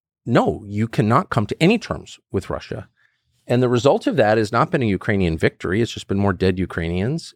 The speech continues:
and a lot of profit for the West. It's, it's a moral crime, in my opinion. And I tried to ask Boris Johnson about it, because why wouldn't I?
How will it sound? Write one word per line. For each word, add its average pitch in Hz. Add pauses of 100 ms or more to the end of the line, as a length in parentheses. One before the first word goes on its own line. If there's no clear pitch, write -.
(120)
and 92
a -
lot 90
of 123
profit -
for -
the 95
West. 92
It's, -
it's 127
a 101
moral 101 (320)
crime, 127 (920)
in 113
my 95
opinion. 101
And 110
I 101
tried 123
to 131
ask 113
Boris 107
Johnson 131
about 92
it, 147
because 92
why 92
wouldn't 113
I? 110